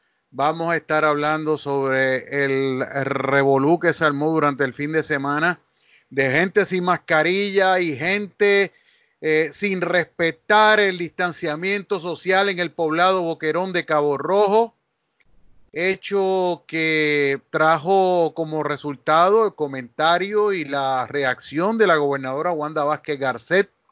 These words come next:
Eh, hoy, pues, vamos, vamos a estar, eh, hablando, eh, sobre también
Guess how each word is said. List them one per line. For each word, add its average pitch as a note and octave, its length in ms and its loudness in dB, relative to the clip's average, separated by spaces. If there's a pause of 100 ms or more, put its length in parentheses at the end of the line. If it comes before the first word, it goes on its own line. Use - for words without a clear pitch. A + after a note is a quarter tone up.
(760)
Eh, C#3+ 340 0
hoy, E3+ 840 -2 (220)
pues, C#3 180 -6
vamos, E3+ 680 0 (240)
vamos C#3+ 440 -2
a F3 60 2
estar, E3+ 720 2
eh, A#2+ 1120 -6
hablando, D#3 840 0 (380)
eh, C3+ 180 -4
sobre C3 920 0 (240)
también C#3+ 960 -2